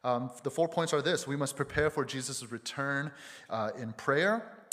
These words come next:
We must prepare for Jesus' return by loving one another earnestly. We must prepare for Jesus' return by practicing hospitality. And we must prepare for Jesus' return by being good stewards of God's gift. And so,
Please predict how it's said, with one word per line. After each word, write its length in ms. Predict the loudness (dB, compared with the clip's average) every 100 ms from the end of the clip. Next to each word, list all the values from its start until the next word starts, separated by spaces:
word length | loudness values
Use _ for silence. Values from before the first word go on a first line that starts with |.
| -6
We 120 | -2
must 280 | 0 2 0
prepare 440 | -6 0 6 8 6
for 180 | 2
Jesus' 500 | 0 0 -2 -4 -6
return 360 | -6 -4 -2 2
by 140 | 2
loving 520 | 2 4 4 4 0 0
one 140 | 0
another 360 | 0 -2 -2 -2
earnestly. 560 | -2 -2 -2 -4 -6 -6 -14 -20 -20 -4
We 80 | 2
must 220 | 2 2
prepare 300 | 0 4 4
for 100 | 4
Jesus' 400 | 0 -2 -4 -6
return 400 | -8 -4 0 0
by 100 | 0
practicing 500 | -2 -4 -4 -6 -6
hospitality. 680 | -6 -8 -6 2 4 4 0 -6 -14 -12
And 140 | -8 -6
we 140 | -6
must 300 | -4 -4 -6
prepare 260 | -8 -6 -4
for 120 | -4
Jesus' 320 | -6 -8 -10
return 460 | -12 -10 -8 -8 -8
by 140 | -4 -4
being 240 | -4 -6
good 180 | -6 -4
stewards 500 | -4 -4 -6 -6 -8
of 140 | -12
God's 460 | -8 -8 -6 -8 -10 -14 -20 -20 -20 _ -12
gift. 400 | -10 -10 -12 -18 _ _ _ _ _ -20 -8
And 100 | -2
so, 300 | 4 6 4